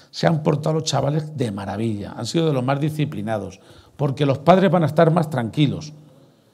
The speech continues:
y porque realmente los riesgos son i-, insignificantes, por no decir inexistentes, en comparación a las ventajas también <clears throat> de la capacidad de transmisión que supone también la vacuna, ¿no?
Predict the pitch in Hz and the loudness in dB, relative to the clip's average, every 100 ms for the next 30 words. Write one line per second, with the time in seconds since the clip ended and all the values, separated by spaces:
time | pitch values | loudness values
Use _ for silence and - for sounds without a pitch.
0 | _ _ _ _ 135 117 113 113 110 113 | _ _ _ _ -6 -4 -2 -2 0 0
1 | 120 143 151 131 110 123 135 147 - - | 2 2 2 0 0 -2 0 0 -2 -6
2 | - 139 151 - - - - - 135 - | -4 -4 -4 -10 -18 -18 -16 -8 -8 -6
3 | 120 120 113 120 104 147 127 - 92 - | -4 -4 -6 -2 4 4 4 -2 -10 -14
4 | - _ _ - 110 131 147 151 139 127 | -20 _ _ -12 -6 -4 -2 -2 -2 -2
5 | 117 120 - 147 147 127 110 107 104 104 | -6 -10 -6 -6 -4 -6 -6 -8 -6 -8
6 | - 139 151 - - - 123 120 113 107 | -4 -4 -4 -8 -16 -10 -4 -4 -4 -4
7 | 123 120 147 147 131 147 - - - _ | -4 -4 -4 -4 -2 -2 -4 -12 -20 _
8 | 226 262 180 135 123 120 117 113 127 131 | 8 8 8 4 2 2 -2 -2 -2 0
9 | 131 139 131 156 151 120 110 127 135 127 | -2 -4 -4 -4 -4 -6 -6 -4 -4 -2
10 | 123 135 139 - - 127 110 104 107 98 | -2 -4 -6 -16 -16 -6 -6 -6 -8 -12
11 | 92 | -12